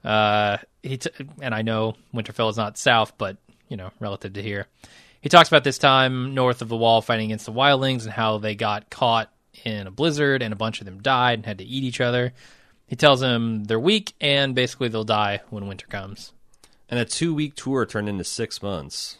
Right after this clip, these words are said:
Speaker 2: which is pretty fucking brutal. It's essentially the plot of Gilligan's Island, if you think about it.
Speaker 1: <laughs> Right.
Speaker 2: Uh, <laughs> and there's no Professor of Coconuts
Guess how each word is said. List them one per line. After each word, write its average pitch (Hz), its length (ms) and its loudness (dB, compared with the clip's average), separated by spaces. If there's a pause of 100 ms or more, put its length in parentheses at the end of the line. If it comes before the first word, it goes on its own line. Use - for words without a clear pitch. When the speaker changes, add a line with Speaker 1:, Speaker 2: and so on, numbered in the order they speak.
(140)
Speaker 2:
which - 420 -12
is 78 120 -14
pretty 113 380 -6
fucking 101 360 -8
brutal. 85 320 -8
It's - 120 -14
essentially 98 380 -8
the 85 80 -8
plot 90 240 -6
of 80 80 -10
Gilligan's 82 360 -10
Island, 90 340 -6
if - 60 -20
you - 60 -16
think 82 180 -6
about 71 220 -8
it. - 180 -10
Speaker 1:
<laughs> - 300 -6 (500)
Right. 160 100 0
Speaker 2:
Uh, 104 200 2 (1120)
<laughs> - 60 -20
and 123 180 0
there's 113 160 0
no 117 160 0
Professor 117 480 -4
of 104 100 -6
Coconuts 80 720 -8